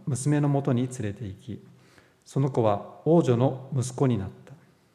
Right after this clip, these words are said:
王女はその子をモーセと名付けた。彼女は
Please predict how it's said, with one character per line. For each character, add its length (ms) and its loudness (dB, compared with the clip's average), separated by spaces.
王 160 4
女 120 4
は 80 4
そ 140 0
の 80 2
子 180 6
を 60 6
モ 220 6
ー 40 2
セ 120 0
と 100 -4
名 80 -4
付 220 -10
け 40 -16
た。 60 -20
彼 200 2
女 140 0
は 160 -2